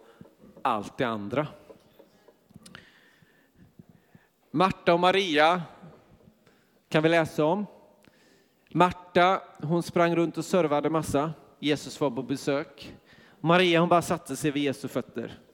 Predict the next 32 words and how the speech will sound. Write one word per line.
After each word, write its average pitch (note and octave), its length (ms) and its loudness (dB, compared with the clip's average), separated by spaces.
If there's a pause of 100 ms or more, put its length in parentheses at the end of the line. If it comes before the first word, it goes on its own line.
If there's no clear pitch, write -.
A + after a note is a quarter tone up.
(600)
"Wow, C3+ 420 -2
Jesus B2+ 420 -6
är A#2+ 40 -6
här, A#2 140 -4
nu A#2 160 -4
ska - 140 -10
jag A2+ 100 -6
passa A2 260 -8
på - 260 -12 (400)
<laughs> - 280 -16
att - 280 -4
vara D#3+ 180 2
med E3 120 -6
honom." C#3 320 -4 (480)
Marta F#3 360 4
tyckte E3 280 -6
det D#3 80 0
var, D3 260 -4 (120)
"Du D#3 160 -12 (120)
kan F#3 300 2
inte E3 200 -4
hjälpa C3+ 300 -2
till, C#3 220 -8
du D3+ 80 -2
ser D#3+ 420 -2
väl D3 100 -4
jag C#3+ 80 -2
håller C#3 120 -2
på C3+ 100 -10
att B2+ 60 -12
fixa - 280 -6
till." A#2+ 280 -8